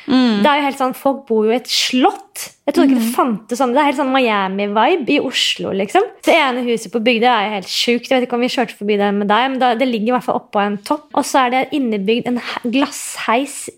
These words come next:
Speaker 2: i fjellet som går ned til, eh, båtplassen.
Speaker 1: Å, fy
Speaker 2: Så har de
Speaker 1: faen,
Speaker 2: altså
Speaker 1: ja, du
Speaker 2: bygget
Speaker 1: snakket om det.
Speaker 2: Ja, de har altså bygget en fuckings heis inne i fjellet fordi man ikke gidder å ta trappa ned, fordi man gidder ikke å gå når man er rik.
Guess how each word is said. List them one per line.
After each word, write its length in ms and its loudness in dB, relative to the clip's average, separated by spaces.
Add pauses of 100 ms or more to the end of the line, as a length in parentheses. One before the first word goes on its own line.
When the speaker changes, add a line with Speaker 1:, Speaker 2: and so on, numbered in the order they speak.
(140)
Speaker 2:
i 280 2 (240)
fjellet 560 0
som 140 -4
går 180 2
ned 220 -4
til, 200 -2
eh, 140 0
båtplassen. 720 -2 (400)
Speaker 1:
Å, 40 -14 (100)
fy 140 -8
Speaker 2:
Så 40 2
har 140 4
de 0 -
Speaker 1:
faen, 0 -
Speaker 2:
altså 100 0
Speaker 1:
ja, 100 2
du 60 0
Speaker 2:
bygget 160 0
Speaker 1:
snakket 260 0 (140)
om 120 -6
det. 420 -6
Speaker 2:
Ja, 160 2
de 100 -2
har 60 2
altså 200 -4
bygget 680 0
en 140 0
fuckings 480 -4
heis 360 -2
inne 240 -2
i 80 -2
fjellet 240 0
fordi 140 -2
man 80 2
ikke 200 -2
gidder 280 0
å 20 -18
ta 120 -2
trappa 380 -4
ned, 200 2
fordi 120 -2
man 120 2
gidder 160 2
ikke 100 0
å 160 -6
gå 300 2
når 100 -2
man 120 0
er 120 0
rik. 540 2